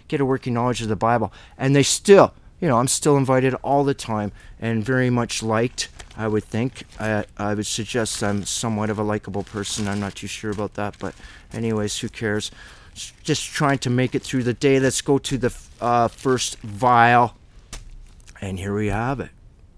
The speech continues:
And the first went out and poured out his vial upon the earth, and there fell a noisome, grievous sore upon the men which had the mark of the beast, and upon them which worshipped the image. Noisome, grievous is Caicos Palneros. In the original language, Greek,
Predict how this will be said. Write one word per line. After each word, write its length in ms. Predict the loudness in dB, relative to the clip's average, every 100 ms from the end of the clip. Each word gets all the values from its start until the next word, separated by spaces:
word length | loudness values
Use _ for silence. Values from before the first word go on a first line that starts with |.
| -20 -20 -20 -20 -20 -16 -4
And 440 | 0 2 2 0
the 20 |
first 260 | -2 -4 -2
went 140 | 0
out 140 | 0 -2
and 100 | -4
poured 180 | 0 2
out 120 | 0
his 140 | 0
vial 220 | 2 4
upon 220 | 2 0 0
the 140 | 0
earth, 160 | 0 0
and 120 | 0
there 60 |
fell 300 | 0 0 2
a 40 | 2
noisome, 540 | 2 2 2 0 0
grievous 400 | 2 4 4 2
sore 360 | 0 4 8 8
upon 340 | 6 6 6
the 80 | 6
men 240 | 6 6
which 160 | 4 4
had 140 | 2
the 60 | 4
mark 220 | 4 2
of 80 | 2
the 60 | 2
beast, 240 | 2 2
and 80 | -4
upon 260 | -2 0
them 120 | 2 0
which 340 | -4 -10 -2
worshipped 420 | 0 0 -2 -2
the 140 | -4 -2
image. 340 | 2 2 2 -6 -6
Noisome, 460 | 4 6 6 4 2
grievous 420 | 8 8 8 2
is 140 | -2 -4
Caicos 560 | 0 0 0 -2 -2
Palneros. 760 | -4 -2 0 2 6 6 4 -4 -14 -20 -20 -20 -20 -20 -20 -20 -20 -20 -8
In 80 | -2
the 80 | 0
original 440 | 0 0 -2 0
language, 400 | 0 -2 -4 -6
Greek, 640 | -8 -2 0 -2 -4 -12